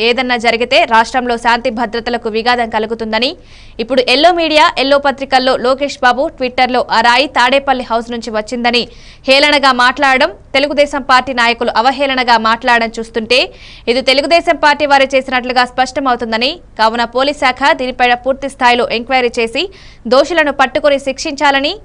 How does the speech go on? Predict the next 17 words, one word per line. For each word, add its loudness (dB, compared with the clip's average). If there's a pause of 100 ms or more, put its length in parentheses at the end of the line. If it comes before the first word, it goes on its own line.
(160)
ఇటువంటి -4
సంఘటనలు -2
పునరావృతం 0
కాకుండా 0 (120)
చూడాలని, 2 (500)
దేశ 4
ప్రధాని 2
నరేంద్ర 2
మోదీ, -2
ఇతర 0
రాష్ట్ర 2
ముఖ్యమంత్రి -6
నాయకులు 0
ఈ -2
సంఘటనను -6
ఖండించడం -4
జరిగిందని, -2